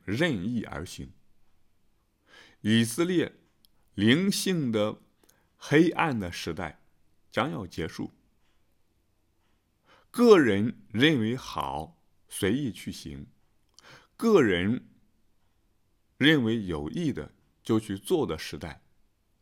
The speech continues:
马上就要结束。士师记时代的光景，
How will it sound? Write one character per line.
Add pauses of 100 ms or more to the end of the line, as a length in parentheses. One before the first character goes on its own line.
马
上
就
要
结
束。 (2500)
士
师
记
时
代
的
光
景，